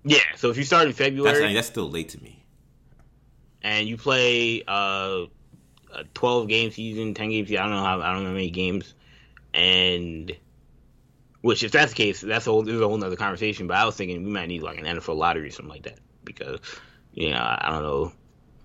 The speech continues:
Speaker 1: I don't know if you would be, <laughs> if,
Speaker 2: Hmm. Yeah.
Speaker 1: you know, it'd be much easier to, to tank, you know. So,
Speaker 2: Yeah.
Speaker 1: well, I mean, ten games, uh, not that hard. But, um,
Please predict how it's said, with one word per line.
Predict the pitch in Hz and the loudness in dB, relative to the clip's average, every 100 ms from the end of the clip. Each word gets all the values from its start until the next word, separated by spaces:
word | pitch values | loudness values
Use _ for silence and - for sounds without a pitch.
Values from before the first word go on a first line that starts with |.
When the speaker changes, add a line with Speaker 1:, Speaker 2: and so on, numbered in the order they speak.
| - - - | -20 -18 -2
Speaker 1:
I | |
don't | 92 | 0
know | 90 | 2
if | 101 | 2
you | 92 | 2
would | 87 | 2
be, | 90 | 0
<laughs> | - - | 0 2
if, | 95 113 | 0 0
Speaker 2:
Hmm. | 107 82 76 - - _ _ - | -2 -4 -8 -16 -20 _ _ -10
Yeah. | 85 76 | -6 0
Speaker 1:
you | 98 | 2
know, | 90 - _ | 2 0 _
it'd | 110 104 | -8 0
be | 101 | 4
much | 107 104 | 4 6
easier | 110 101 92 87 | 4 4 2 0
to, | |
to | 85 80 | -6 -8
tank, | - 98 90 - _ _ | -2 0 -2 -8 _ _
you | 69 | -12
know. | 69 - - - _ | -10 -12 -16 -20 _
So, | - | -8
Speaker 2:
Yeah. | 85 76 | -6 -4
Speaker 1:
well, | 73 90 _ - | -6 -10 _ -8
I | |
mean, | 87 71 - - _ _ _ _ _ | -8 -8 -12 -20 _ _ _ _ _
ten | - - - | -2 0 4
games, | 90 110 92 92 | 4 4 2 -4
uh, | - 80 - - - - _ | -10 -12 -18 -20 -20 -20 _
not | 90 82 | -8 -6
that | |
hard. | 82 85 - - - - | -4 -6 -8 -18 -20 4
But, | 120 113 | 6 8
um, | 110 107 110 104 98 92 | 6 4 2 0 -4 -6